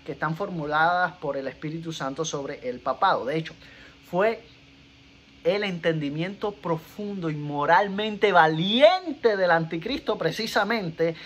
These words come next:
en, en la profecía que agregó fuerza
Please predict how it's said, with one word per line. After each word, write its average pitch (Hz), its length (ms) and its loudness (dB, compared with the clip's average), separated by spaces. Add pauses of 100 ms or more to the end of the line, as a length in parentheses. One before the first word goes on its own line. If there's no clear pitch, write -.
(220)
en, 165 340 4
en 165 160 0
la 160 220 6
profecía 170 920 2 (260)
que 202 200 6
agregó 180 640 4
fuerza 240 960 4